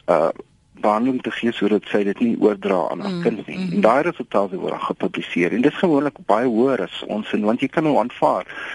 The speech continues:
Speaker 1: dat as 'n vrou swanger was of is, dan was sy,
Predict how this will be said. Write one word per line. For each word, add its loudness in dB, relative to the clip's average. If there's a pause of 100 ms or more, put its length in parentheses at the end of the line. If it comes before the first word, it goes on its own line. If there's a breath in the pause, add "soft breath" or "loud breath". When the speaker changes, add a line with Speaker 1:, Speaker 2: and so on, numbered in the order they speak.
(180 loud breath)
Speaker 1:
dat 4
as 0
'n 0
vrou 2
swanger 2
was 0 (640)
of -2
is, 2 (580 loud breath)
dan 4
was 4 (140)
sy, 2